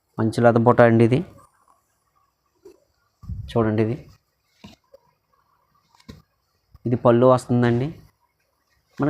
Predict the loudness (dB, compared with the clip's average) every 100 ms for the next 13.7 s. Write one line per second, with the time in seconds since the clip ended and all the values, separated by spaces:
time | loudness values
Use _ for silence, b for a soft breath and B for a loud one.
0 | 0 2 4 2 0 -2 -4 -6 -8 -8
1 | -12 -18 _ _ _ _ _ _ _ _
2 | -4 -2 2 2 2 2 2 2 0 0
3 | -2 -2 0 -2 -2 -4 -4 -4 -2 -2
4 | -2 -4 -2 -2 -2 -6 -10 -16 _ _
5 | _ _ _ -2 0 2 0 2 2 2
6 | 4 2 2 0 0 -2 -4 -8 -14 -12
7 | 0 2 2 0 -2 -2 -4 -4 -6 -4
8 | -4 -4 -8 -12 -16 -20 b b b -2
9 | 0 2 2 2 2 -2 -2 0 2 4
10 | 4 2 2 2 2 2 0 0 0 0
11 | -2 -2 0 0 0 0 0 0 0 2
12 | 2 0 -2 0 2 0 0 0 -2 0
13 | 2 2 0 0 0 0 -2